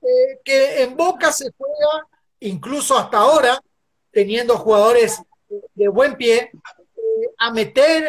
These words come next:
a, a, al choque, a la fuerza, y River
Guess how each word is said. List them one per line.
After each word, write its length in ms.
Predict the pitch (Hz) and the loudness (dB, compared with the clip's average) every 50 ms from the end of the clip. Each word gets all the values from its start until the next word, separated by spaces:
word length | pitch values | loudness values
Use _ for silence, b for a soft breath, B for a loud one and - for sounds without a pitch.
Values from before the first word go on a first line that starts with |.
| 285 220 | -6 -6
a, 380 | 226 226 226 226 226 226 220 | -6 -4 -4 -4 -4 -2 -2
a, 320 | 214 214 214 214 220 214 214 | -2 -2 -4 -6 -6 -4 -4
al 300 | 214 214 208 175 - - | -4 -4 -8 -12 -12 -6
choque, 500 | - 262 294 302 302 294 - 277 269 262 | 0 0 0 0 -2 -4 -2 0 2 2
a 120 | 240 226 | 2 2
la 180 | 226 214 175 139 | 0 -2 -4 -4
fuerza, 600 | - - 285 302 302 294 - - 277 269 269 269 - _ _ _ _ _ _ _ _ | -2 0 0 0 0 -2 -4 -6 -6 -6 -6 -10 -14 _ _ _ _ _ _ _ _
y 200 | - 254 262 269 | -8 -6 -4 -4
River 560 | 277 294 320 320 311 311 311 320 320 320 | -2 2 2 2 4 4 2 2 0 -2